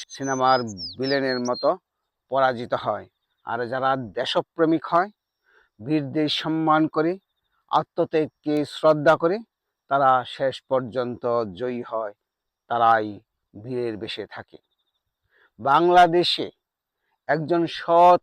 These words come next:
মানুষ বুঝার সহজ ও সুন্দর পদ্ধতি হলো, উনিশশো একাত্তর সন মুক্তিযুদ্ধ,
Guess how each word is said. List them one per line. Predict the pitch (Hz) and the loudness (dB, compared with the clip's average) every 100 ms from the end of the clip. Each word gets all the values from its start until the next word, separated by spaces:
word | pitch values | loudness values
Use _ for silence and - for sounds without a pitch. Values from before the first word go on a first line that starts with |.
| 175 | 2
মানুষ | 170 170 170 156 127 | 2 4 4 2 -4
বুঝার | 123 147 170 165 | -6 4 6 6
সহজ | 147 160 156 160 156 | 2 -4 2 2 2
ও | 160 | -4
সুন্দর | - 175 165 160 139 | -4 -4 0 0 -2
পদ্ধতি | 151 151 156 151 156 | -6 -4 -4 -6 -2
হলো, | 165 180 - _ _ _ _ _ _ - | -2 -2 -6 _ _ _ _ _ _ -8
উনিশশো | 147 170 170 - 165 156 160 - | -2 0 0 0 4 6 6 2
একাত্তর | 156 165 - - 165 | 0 0 0 -4 -4
সন | 147 - 165 180 175 _ _ _ _ _ _ - | -4 0 2 0 -8 _ _ _ _ _ _ -14
মুক্তিযুদ্ধ, | 104 123 156 _ - 170 143 160 156 | -10 -6 -8 _ -2 -2 0 -2 0